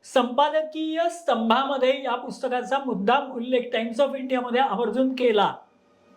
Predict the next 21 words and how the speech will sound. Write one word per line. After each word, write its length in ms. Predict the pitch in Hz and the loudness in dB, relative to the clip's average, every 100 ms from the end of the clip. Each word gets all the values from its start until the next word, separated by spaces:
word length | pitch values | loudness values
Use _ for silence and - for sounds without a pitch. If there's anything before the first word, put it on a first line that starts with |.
| - - - - - - | -20 -20 -20 -20 -6 0
आणि 120 | 202 | 2
त्यामुळे 680 | 220 247 294 285 160 - - - - - - | 4 4 4 2 2 -4 -10 -14 -20 -20 2
असं 240 | 247 202 | 4 4
आपण 220 | 262 240 269 | 4 2 0
म्हणूया 300 | 247 311 226 | 0 0 -2
की, 540 | 175 247 254 254 247 - _ _ _ - | -2 -2 -2 -2 -4 -10 _ _ _ -6
अ, 100 | 208 226 233 226 262 262 | 0 2 0 -2 -2 2
गिरीलाल 420 | 220 233 269 294 | 4 4 4 2
जैन 360 | 294 247 262 294 | 2 2 0 -8
सारख्या 680 | - 262 226 262 285 294 285 | -6 -4 -2 0 2 0 -2
माणसाने 420 | 220 220 202 254 262 | -4 -2 0 -2 0
हा 200 | 240 302 | -4 -6
उल्लेख 220 | 262 247 - | 0 0 0
केल्यामुळे, 540 | 240 226 226 233 185 - - - _ _ | 0 0 0 0 0 -4 -20 -20 _ _
अ, 100 | - 226 240 247 240 240 247 233 226 220 226 - - - | 0 2 2 -4 -6 -6 -2 0 2 4 2 -4 -6 2
बेल्जियन 760 | 202 202 220 226 226 330 339 | 4 6 4 4 2 2 2
लेखक 440 | 330 247 226 311 311 | 2 2 2 -2 -4
आणि 200 | 247 269 | -4 -2
विचारवंत 600 | 262 202 247 233 220 208 175 | 0 0 0 -2 -6 -8 -2
कॉन्राड 380 | 226 196 247 269 269 | 0 2 2 0 2
एल्स्ट 500 | 247 226 - - - | 2 2 -2 -14 -20